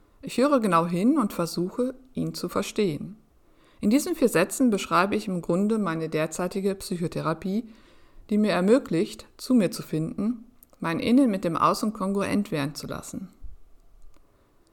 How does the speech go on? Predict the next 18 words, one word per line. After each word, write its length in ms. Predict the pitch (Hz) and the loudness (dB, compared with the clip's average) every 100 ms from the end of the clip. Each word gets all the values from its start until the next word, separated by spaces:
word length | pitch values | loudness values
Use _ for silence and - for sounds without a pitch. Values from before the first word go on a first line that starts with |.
| _ _ | _ _
Das 200 | - 165 | -6 0
geht 220 | 208 185 | 2 2
nur, 400 | 175 185 196 349 - - - - - | 2 2 2 0 -8 -20 -14 -12 -8
weil 200 | - 180 | -2 -2
meine 300 | 180 175 175 | 0 -2 -2
Therapeutin 640 | 180 180 165 - 175 208 214 | -2 0 0 2 0 2 0
nicht 220 | 180 - | -2 -4
ein 100 | 180 | -4
festgelegtes 680 | - 202 - 202 190 190 202 | -2 -2 0 0 0 -2 -8
Programm 420 | - 185 190 240 | -6 0 4 6
abspult, 760 | - - - - 151 185 247 - - _ _ _ _ _ _ | 4 0 -10 -8 -4 -2 -4 -10 -20 _ _ _ _ _ _
sondern 280 | - 185 190 | -6 0 0
von 200 | 190 175 | 0 0
mir 360 | 175 180 254 294 - | 0 2 2 0 -8
und 220 | - 175 | -8 -4
meinen 320 | 170 170 196 | -2 0 0
Bedürfnissen 640 | 202 190 202 202 165 - 131 | 0 4 2 2 -4 -2 -2
ausgeht, 600 | 123 170 - 208 214 | 0 -2 0 0 0